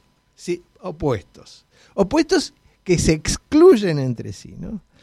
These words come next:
Y, por supuesto, el dualismo te lleva te, de la mano a la opción obligada entre opuestos. Esto o lo otro. Mueran los salvajes unitarios. ¡Viva la Santa Federación! Bueno,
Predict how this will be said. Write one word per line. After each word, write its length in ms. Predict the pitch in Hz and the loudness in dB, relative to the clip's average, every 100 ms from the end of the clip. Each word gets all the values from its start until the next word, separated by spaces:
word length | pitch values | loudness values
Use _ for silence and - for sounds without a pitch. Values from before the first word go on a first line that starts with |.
| _ _ _ | _ _ _
Y, 100 | 190 | -4
por 180 | 185 240 | 2 2
supuesto, 540 | 339 294 233 - 269 - | 2 4 2 4 -2 0
el 220 | 170 170 | -6 -6
dualismo 460 | 180 196 214 240 | -6 -4 -4 -4
te 220 | - 185 156 | 0 2 2
lleva 480 | 208 165 156 196 | 4 4 2 -2
te, 460 | 165 147 123 123 120 | -6 -10 -10 -12 -14
de 160 | 135 139 | -10 -6
la 140 | 185 | -2
mano 460 | 339 330 147 175 - | 2 2 2 -2 -2
a 260 | 185 202 - 156 | -2 -2 -2 -6
la 260 | 165 160 _ _ | -4 -6 _ _
opción 520 | 190 175 - 240 254 - | -6 -4 -2 2 2 0
obligada 720 | 156 196 180 180 123 123 135 131 | -4 -2 2 4 2 0 -2 -4
entre 280 | 131 117 107 | -8 -8 -12
opuestos. 500 | - 110 - 92 - - | -14 -20 -16 -16 -18 -6
Esto 540 | 339 415 - 392 403 - - | 0 0 0 -2 -2 -8 0
o 160 | 180 156 | 2 2
lo 260 | 151 143 - | 0 -2 -4
otro. 520 | 139 110 - 110 113 _ _ _ | -4 -4 -8 -20 -20 _ _ _
Mueran 680 | 180 240 330 349 339 330 - _ _ _ | 0 2 2 4 2 0 -8 _ _ _
los 220 | 160 175 - | 2 2 2
salvajes 580 | 170 175 233 233 175 | 0 0 -2 -4 -6
unitarios. 680 | 170 160 165 165 113 104 98 | -6 -4 2 2 2 -6 -2
¡Viva 360 | 165 320 311 214 | 4 4 4 0
la 120 | 151 | -2
Santa 440 | - 277 262 208 | 0 -2 -2 -6
Federación! 540 | - 151 123 113 117 87 | -6 -6 -6 -10 -12 -16
Bueno, 180 | - | -18